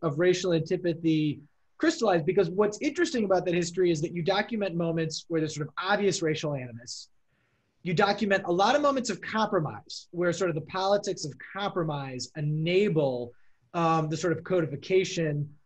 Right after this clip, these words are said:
of racial antipathy. And then you also document, like, moments of omission, you know, moments when the orientation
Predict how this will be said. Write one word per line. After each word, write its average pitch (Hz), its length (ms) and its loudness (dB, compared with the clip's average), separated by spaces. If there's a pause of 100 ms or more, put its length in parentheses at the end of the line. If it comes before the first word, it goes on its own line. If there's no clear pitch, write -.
(160)
of 160 120 -4
racial 175 340 0
antipathy. 156 600 -2
And 208 140 0
then 269 100 -2
you 254 120 -2
also 294 300 -4
document, 233 560 -2
like, 220 200 -4
moments 226 340 4
of 226 120 6
omission, 220 420 2 (140)
you 185 100 -2
know, 180 100 2
moments 190 460 0
when 180 100 4
the 170 180 -2
orientation 175 920 -2